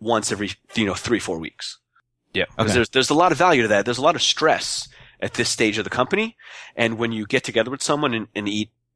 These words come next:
Speaker 1: you know, burritos and have beers. When it gets tense, you can make jokes and kid around and, like, make fun of the person, but you need to, like, be in person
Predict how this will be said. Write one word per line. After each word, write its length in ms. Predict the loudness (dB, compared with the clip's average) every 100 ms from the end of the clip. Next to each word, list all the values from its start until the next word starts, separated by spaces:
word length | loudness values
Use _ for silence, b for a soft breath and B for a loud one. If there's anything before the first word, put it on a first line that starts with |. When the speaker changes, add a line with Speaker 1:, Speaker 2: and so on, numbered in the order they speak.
| _
Speaker 1:
you 80 | -2
know, 100 | -2
burritos 600 | -2 -2 2 4 4 2
and 180 | -2 -2
have 260 | 0 0 -2
beers. 460 | 0 2 0 -2 -4
When 240 | -2 2
it 80 | 2
gets 240 | 2 0
tense, 440 | -2 2 2 2 -4
you 80 | -6
can 220 | -6 0
make 300 | 0 0 -4
jokes 440 | 0 0 0 -4
and 120 | -6
kid 180 | -4 -2
around 540 | 0 2 2 0 -8 -8
and, 140 | -4
like, 180 | -2 -2
make 180 | -2 -2
fun 180 | 0 -2
of 40 |
the 60 | -2
person, 500 | -6 -6 -6 -6 -12 -4
but 220 | -2 -2 _ _ _
you 240 | -6 0
need 140 | 2 4
to, 100 | 2
like, 160 | 2
be 160 | 0 0
in 100 | 0
person 560 | 0 0 0 -2 -8